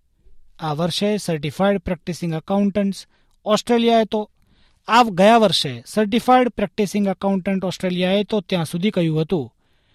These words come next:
કે જો તમે TikTok પર કોઈ એવો વીડિયો જુઓ જેમાં તમારા પાલતુ કૂતરાને કાયદેસરના ખર્ચ તરીકે બતાવવાનું કહેવામાં આવતું હોય,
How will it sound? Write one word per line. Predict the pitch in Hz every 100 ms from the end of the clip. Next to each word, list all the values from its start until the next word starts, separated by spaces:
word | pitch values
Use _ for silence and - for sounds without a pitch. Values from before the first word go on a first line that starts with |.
| _ _ -
કે | 175
જો | 151 226
તમે | 233 220
TikTok | 220 208 175 220 208 -
પર | 214
કોઈ | - 196
એવો | 175 175
વીડિયો | 170 165 160
જુઓ | 147 196 220 233
જેમાં | - 175 180
તમારા | 175 165 165
પાલતુ | 160 180 185 202
કૂતરાને | 220 175 160 196 185 131 117 _ _ _
કાયદેસરના | 214 220 240 240 226 220 226
ખર્ચ | - - 214 -
તરીકે | 196 202 202
બતાવવાનું | 180 175 185 180 180 175
કહેવામાં | 165 156 156 156
આવતું | 151 156 202
હોય, | 185 131